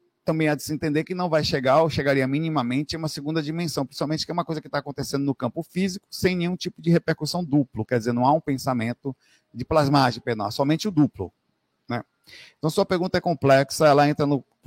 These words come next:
no campo da suposição, eu não tenho como saber uma coisa dessa, teria que chamar, teria que ter um, um mentor mesmo aqui, nem, não acredito nem médium falando isso, tá? Teria que ter um mentor, obrigado também, Maria Vitória. Ah, um, Maria Vitória tá ajudando também,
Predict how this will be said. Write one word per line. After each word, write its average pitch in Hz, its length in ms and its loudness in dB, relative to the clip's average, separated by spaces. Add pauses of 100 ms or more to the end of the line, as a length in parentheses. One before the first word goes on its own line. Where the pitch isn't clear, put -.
(160)
no 131 100 0
campo 139 240 -2
da 131 80 0
suposição, 139 760 0
eu 135 60 2
não 120 120 -2
tenho 160 120 0
como 131 160 -4
saber 117 220 -2
uma 110 80 -2
coisa 107 220 -4
dessa, 120 340 0
teria 131 200 0
que - 120 -18
chamar, 127 320 0
teria 123 180 -6
que - 100 -14
ter 143 120 -4
um, 135 320 -4
um 127 320 -2
mentor 147 500 4
mesmo 127 300 2
aqui, 123 180 -6
nem, 170 300 0
não 160 320 2
acredito 160 340 0
nem 175 140 0
médium 135 400 2
falando 117 320 2
isso, - 260 -8 (1400)
tá? 120 240 0 (440)
Teria 131 140 0
que - 60 -12
ter 143 80 -2
um 139 40 2
mentor, 135 300 2
obrigado 131 280 4
também, 135 240 2
Maria 123 400 2
Vitória. 101 560 -4 (340)
Ah, - 200 -10
um, 143 160 0 (360)
Maria 120 280 0
Vitória 117 200 -2
tá 120 80 -2
ajudando 113 280 -2
também, 113 220 -2